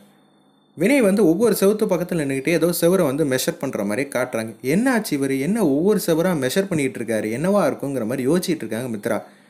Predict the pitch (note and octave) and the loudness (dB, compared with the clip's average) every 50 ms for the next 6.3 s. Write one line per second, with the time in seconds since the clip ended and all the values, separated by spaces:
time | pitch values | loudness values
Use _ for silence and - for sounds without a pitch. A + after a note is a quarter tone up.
0 | _ _ _ _ _ _ _ _ _ _ _ _ _ _ E3+ G3+ G#3+ C#4+ C4+ B3+ | _ _ _ _ _ _ _ _ _ _ _ _ _ _ -2 0 2 2 4 4
1 | A3+ G#3 F#3+ E3+ F3+ E3 F3 F3 D#3+ D3+ D#3+ E3+ E3+ D3+ D#3+ F3 F#3 D#3+ D3 E3 | 4 4 2 2 0 0 2 2 2 2 2 2 2 2 2 2 2 2 4 4
2 | F#3 F3+ F3 - D3+ C#3+ C3+ B2 A#2 A#2+ A#2 A#2 A#2 B2 - - D#3 E3 E3+ E3+ | 2 2 2 0 0 -2 -2 0 2 2 2 2 0 -2 -2 0 0 2 2 2
3 | E3 F#3 - C#3+ C#3 E3+ F#3 F#3+ F3 E3+ F#3 F3+ E3 C#3 C3 C3 B2+ D3 G3 A3 | 2 2 2 2 2 2 2 0 0 0 0 0 0 0 0 -2 -2 -2 -4 -6
4 | - F3 F#3+ F#3+ - - E3+ G3 G#3+ A3+ G#3+ G3 F#3+ G3+ G#3+ - G3 F#3+ F3+ E3 | -6 -8 -8 -8 -8 -2 0 2 2 4 4 4 2 2 0 0 0 0 0 2
5 | - D#3+ D#3+ G3 F#3+ F3 F#3 F#3 F3+ - D3 C#3 D3 E3 E3+ D#3+ D#3+ D3 C#3+ C#3+ | 2 2 2 2 2 4 4 4 4 4 4 4 2 2 0 0 0 0 0 2
6 | D#3 D#3+ D3+ A#2+ A#2 A2 | 0 0 0 0 -4 -6